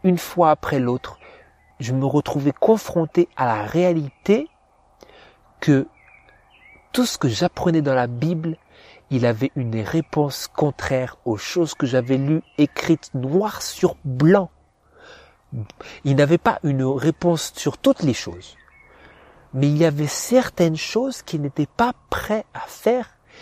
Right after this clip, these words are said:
et pour lesquelles il trouvait une objection. Il m'a lui-même parlé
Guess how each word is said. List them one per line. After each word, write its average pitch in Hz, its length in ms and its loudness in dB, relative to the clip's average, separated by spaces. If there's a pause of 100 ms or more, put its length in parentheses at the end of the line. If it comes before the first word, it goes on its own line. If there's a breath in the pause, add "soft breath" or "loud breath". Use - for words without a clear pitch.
(180 loud breath)
et 135 60 2
pour 208 280 0
lesquelles 208 600 4
il 139 160 0
trouvait 208 580 2
une 120 240 -6
objection. 101 640 -6 (1400)
Il 113 160 -4
m'a 139 100 4
lui-même 185 460 -2
parlé 165 520 2